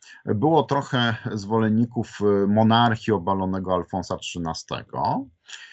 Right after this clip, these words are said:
e, takich bardziej liberalnych monarchistów. E, no i wreszcie mamy wspomnianą przez ciebie falangę, czyli taką organizację, no, jeśli mielibyśmy szukać jakichś faszystów w obozie frankistowskim, no to tylko i wyłącznie,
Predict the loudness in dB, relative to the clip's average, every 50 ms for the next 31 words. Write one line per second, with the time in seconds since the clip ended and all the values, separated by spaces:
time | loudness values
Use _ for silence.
0 | -20 -8 0 4 4 6 6 4 4 0 -2 -2 -4 0 2 0 2 2 -2 -2
1 | -2 -2 -2 -2 -2 0 -2 -2 -4 -8 -10 -8 -8 -6 -6 -6 -8 -10 -12 -14
2 | -16 -16 -16 -10 -8 -4 -4 -4 -4 -6 -8 -14 -16 -12 -2 2 2 4 4 4
3 | 4 4 4 2 2 2 0 0 -2 -2 0 2 2 2 2 0 -4 -6 -4 -4
4 | -2 0 0 0 0 -2 -4 -8 -12 -10 -8 -4 -4 -4 -2 0 0 0 2 2
5 | 0 -2 -4 -6 -6 -6 -6 -6 -6 -6 -6 -4 -4 -4 -4 -4 -6 -4 -4 -4
6 | -4 -2 -2 -2 -4 -2 0 -2 -2 -2 -2 -4 -2 -2 0 -2 -2 -4 -4 -2
7 | -2 0 2 0 2 4 4 4 4 4 4 2 -2 -4 -4 -6 -4 -4 -2 -2
8 | -2 0 0 -4 -6 -6 -8 -4 -2 -2 -2 0 0 -2 -2 -2 -2 -2 -2 -2
9 | -4 -8 -8 -4 -4 -2 0 0 0 0 -2 -4 -4 -4 -4 -4 -4 -6 -10 -8
10 | -4 -4 -4 -4 -4 -4 -2 -2 0 0 0 -2 2 2 2 4 4 2 2 2
11 | 0 -2 0 0 -2 -2 -4 -4 -4 -2 -4 -4